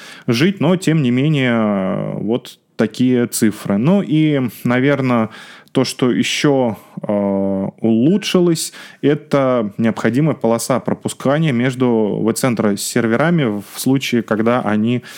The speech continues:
слинкованы между собой, объединены. То есть, если раньше требовалось достаточно жёсткие, э,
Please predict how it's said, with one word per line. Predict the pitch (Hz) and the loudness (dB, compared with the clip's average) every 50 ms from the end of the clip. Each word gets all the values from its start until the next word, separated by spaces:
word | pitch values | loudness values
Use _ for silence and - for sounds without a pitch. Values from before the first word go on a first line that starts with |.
| - - | -20 -10
слинкованы | - - - 120 117 110 - 139 131 120 123 | -6 -2 0 0 2 2 2 2 2 2 0
между | 117 117 117 110 117 | 0 0 0 0 0
собой, | 107 - - 123 113 110 101 | -2 0 -2 0 0 0 0
объединены. | 95 95 107 104 101 113 127 151 185 196 | 0 2 0 0 0 0 0 2 0 0
То | - - | 0 -2
есть, | 110 104 - | -4 -2 -2
если | 110 - - | -4 -2 0
раньше | 113 120 120 110 - 113 101 - | 0 0 0 0 -2 -4 -6 -4
требовалось | _ - 127 123 117 110 110 110 107 110 104 101 - - | _ 0 2 2 2 2 2 2 2 2 0 -2 -4 -4
достаточно | - - 113 - - 117 107 - - - 113 104 95 - - - - - - - - - - - | -2 -4 -4 0 -2 -2 -2 -2 -4 -2 -2 -2 -2 -4 -14 -20 -20 -20 -18 -18 -18 -20 -8 -4
жёсткие, | - 113 127 143 135 131 - - - 123 117 110 107 104 101 98 104 98 - - - - - - 92 | -2 2 2 2 2 0 -4 -2 2 2 4 4 4 2 0 -2 -4 -6 -8 -12 -12 -12 -12 -10 -6
э, | 104 104 101 98 98 98 98 95 92 87 85 | -2 -2 0 0 0 0 0 -2 -2 -4 -6